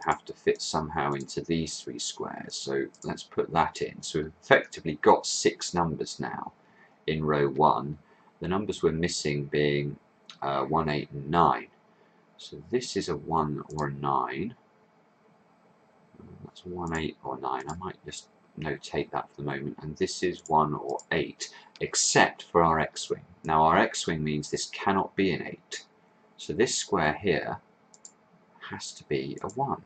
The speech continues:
And that means this has to be a nine, and this has to be an eight. Now that might be very helpful. You can immediately see it's gonna help us in the middle cell of the grid. That now can't be a nine, so it's gonna have to be a one.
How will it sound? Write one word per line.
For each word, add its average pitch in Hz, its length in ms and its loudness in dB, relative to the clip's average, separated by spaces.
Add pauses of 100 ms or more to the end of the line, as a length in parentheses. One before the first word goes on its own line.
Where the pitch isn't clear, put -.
(840)
And 87 120 -8
that - 140 -2
means 85 240 -8
this - 340 2
has - 220 -8
to - 100 -14
be 76 120 0
a 73 40 0
nine, 71 640 0
and 95 200 -4
this - 340 -4
has - 200 -10
to - 80 -20
be 85 120 -2
an 82 100 -2
eight. 76 300 2
Now 78 160 -2
that 107 280 0
might 85 400 -4
be 80 120 -4
very 73 320 2
helpful. - 440 -8
You - 80 -12
can 82 140 -6
immediately 104 520 0
see - 240 0
it's - 160 0
gonna 73 200 -4
help 73 320 -4
us - 140 -8
in 71 120 -6
the 69 140 -6 (360)
middle 80 260 -4
cell 87 280 2
of 73 140 -2
the - 60 -12
grid. 69 340 2 (680)
That 82 220 -2
now 78 220 2
can't - 400 4
be 60 120 -4
a 71 40 -4
nine, 71 400 0
so - 140 -10
it's - 100 -12
gonna 67 220 -8
have - 220 -4
to - 60 -12
be 67 120 -2
a 62 60 -4
one. 71 460 0